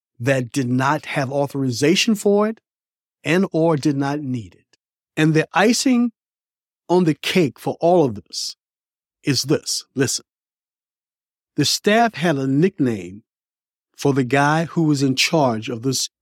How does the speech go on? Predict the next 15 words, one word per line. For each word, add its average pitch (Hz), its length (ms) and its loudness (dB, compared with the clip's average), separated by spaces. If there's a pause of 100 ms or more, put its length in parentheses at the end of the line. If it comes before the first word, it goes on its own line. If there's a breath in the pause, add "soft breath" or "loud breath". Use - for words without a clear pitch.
(100)
operation. 120 600 -4 (1600)
Can 123 160 -2
you 123 100 2
guess 127 300 0
what 147 120 2
it 143 40 0
was? 156 460 -2 (1600)
They 131 120 0
called 147 420 2
him 160 380 2 (380)
the 127 120 0
Candyman. 101 800 -2 (2250)
Ladies 180 360 2
and 151 80 -2
gentlemen, 147 400 2